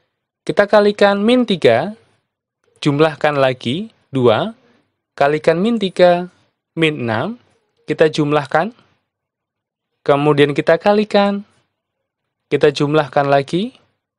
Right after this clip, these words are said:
kita kalikan. A min dua belas. Perhatikan, bersisa dua artinya A min dua belas sama dengan dua, sehingga A sama dengan empat belas.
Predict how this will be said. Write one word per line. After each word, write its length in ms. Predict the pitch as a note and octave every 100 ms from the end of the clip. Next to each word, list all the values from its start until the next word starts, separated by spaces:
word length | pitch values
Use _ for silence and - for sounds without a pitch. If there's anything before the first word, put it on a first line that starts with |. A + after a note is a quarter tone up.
| _ _ _ _
kita 240 | C#3 D#3+ D#3
kalikan. 560 | F3+ F3+ F3 A2+ G2+ A2 _ _ _ _ _ _ _ _ _ _ _
A 480 | F#3+ G3 G#3 G#3+ G#3 -
min 160 | F#3+ F#3
dua 240 | E3 C3+
belas. 640 | A#2+ G#2+ G#2 - - - - _ _ _ _ _ _ _ _ _ _ -
Perhatikan, 640 | D#3 C3+ B2+ - D3+ B3 - _ _
bersisa 800 | D3+ E3 F3 - A#3 - B3 A#3+
dua 480 | D#3+ B2 G#2+ B2+ F#3
artinya 880 | - D#3 - C#3 A#2+ A2+ A#2+ G3 A#3 _ _ _ _ -
A 400 | G3 A3+ B3+ C4 _
min 240 | G3 G3 F#3+
dua 160 | E3+
belas 480 | D#3 C#3 G#2 A#2+ F3+
sama 320 | - E3 E3+
dengan 240 | E3+ F#3 G3
dua, 400 | F3+ B2 G2 A2+
sehingga 480 | - D3+ D3 D3 C3+
A 320 | B2 A#2 D3
sama 320 | G3 E3 E3 F3
dengan 320 | F3 F#3 F#3+
empat 480 | G3 F#3+ G#3+ A3+ F#3+
belas. 640 | C#3 G#2+ G#2+ - -